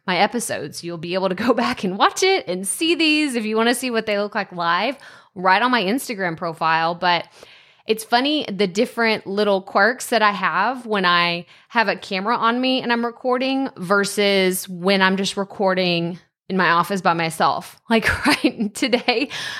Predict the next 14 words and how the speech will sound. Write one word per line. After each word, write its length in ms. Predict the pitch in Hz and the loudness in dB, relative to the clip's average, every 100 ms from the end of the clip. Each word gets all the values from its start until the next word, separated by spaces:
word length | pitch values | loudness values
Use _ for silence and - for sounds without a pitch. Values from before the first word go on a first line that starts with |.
| - | -4
I'm 120 | 381 | 2
a 80 | 269 | 4
lot 380 | 240 233 226 220 | 4 4 4 4
more 480 | 233 220 214 202 226 | 0 2 4 2 2
conscious 560 | 269 214 214 240 226 | 2 2 2 0 0
of 500 | - 196 185 185 190 | 2 4 2 -2 -6
the 120 | 185 190 | -6 -2
wild 360 | 180 190 202 | 2 4 2
things 280 | 226 220 240 | 2 2 2
that 80 | 226 | 0
my 140 | 214 | -2
hair 460 | 202 202 208 220 254 | -2 -4 0 2 2
is 200 | 269 233 | 0 -2
doing 540 | 269 285 311 320 330 | -4 -2 -2 -2 -4